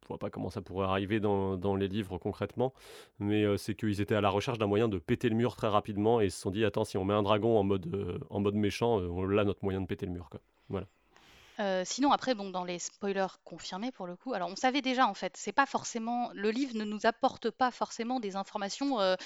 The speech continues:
Speaker 2: qui nous, euh, qui nous révolutionnent notre vision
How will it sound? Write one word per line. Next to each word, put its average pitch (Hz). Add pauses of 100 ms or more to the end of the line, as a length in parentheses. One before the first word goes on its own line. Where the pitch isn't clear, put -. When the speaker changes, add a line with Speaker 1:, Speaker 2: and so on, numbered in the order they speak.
(180)
Speaker 2:
qui -
nous, 208
euh, 180
qui -
nous 165
révolutionnent 226
notre 196
vision 208